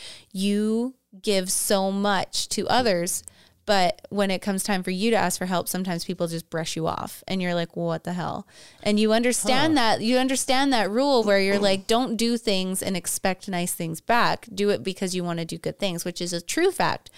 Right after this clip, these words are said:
Speaker 2: Absolutely.
Speaker 1: But does it still apply when you are constantly pouring from an empty cup?
Speaker 2: Nope.
Speaker 1: Exactly. So there has to be a boundary, like, understanding what no means and understanding what yes means, right?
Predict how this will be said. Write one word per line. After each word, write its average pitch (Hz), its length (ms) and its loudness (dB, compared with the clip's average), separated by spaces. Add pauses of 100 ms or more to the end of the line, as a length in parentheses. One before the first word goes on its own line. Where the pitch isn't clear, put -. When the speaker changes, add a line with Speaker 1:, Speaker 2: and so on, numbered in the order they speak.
(140)
Speaker 2:
Absolutely. 185 600 0
Speaker 1:
But - 80 -20 (480)
does 214 160 2
it 220 140 0
still 233 340 2
apply 214 360 4
when 202 160 0
you 190 100 -4
are 180 100 0
constantly 190 500 -2
pouring 175 300 0
from 185 180 -2
an 170 100 -6
empty 170 260 -4
cup? - 420 -2 (220)
Speaker 2:
Nope. 107 260 -4 (220)
Speaker 1:
Exactly. 180 880 -2
So 190 260 2
there 185 140 2
has 180 220 0
to 214 80 -4
be 190 140 -2
a 170 40 -2
boundary, 170 540 -4
like, 170 260 0 (220)
understanding 175 640 -2
what - 160 -6
no 170 300 -4
means 160 340 -6
and 175 100 -8
understanding 165 680 -4
what 160 140 -8
yes 160 320 -6
means, 160 320 -8
right? 165 280 -2